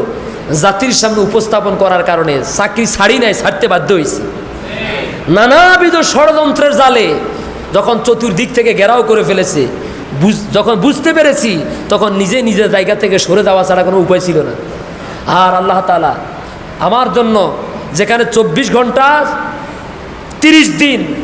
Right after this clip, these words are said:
ডিউটি করার পরে বেতন দিত, সম্মাননা দিত পনেরো হাজার, আর এখন আল্লাহর মেহেরবানিতে শুধু এক, শুধু এ-, শুধু মাসে চার দিন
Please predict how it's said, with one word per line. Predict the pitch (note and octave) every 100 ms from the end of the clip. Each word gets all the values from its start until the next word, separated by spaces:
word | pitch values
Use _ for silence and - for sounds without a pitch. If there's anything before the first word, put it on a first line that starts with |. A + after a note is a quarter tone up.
| C#3
ডিউটি | A3 B3+ B3
করার | A#3 A#3 A3
পরে | G#3+ G#3
বেতন | G3 G3+ G3+
দিত, | F#3+ G#3+ G#3
সম্মাননা | - F3+ F#3+ G#3+ G#3+ G3+
দিত | G3 G3 D3+
পনেরো | F#3+ G3 A3+
হাজার, | G#3+ D#3+ C3 - - - -
আর | B3
এখন | B3+ B3 B3+
আল্লাহর | A3 A3 G#3+
মেহেরবানিতে | G#3 A3 G#3+ G3+
শুধু | F3+ A3 A3 B3+ B3
এক, | G3+ - - - - - -
শুধু | A3+ B3
এ-, | C4+ C4+ C4+ -
শুধু | - A3 D4+ F4 E4+ - -
মাসে | F#3+ A#3+ - C#4
চার | C4+ B3 B3
দিন | B3+ E4+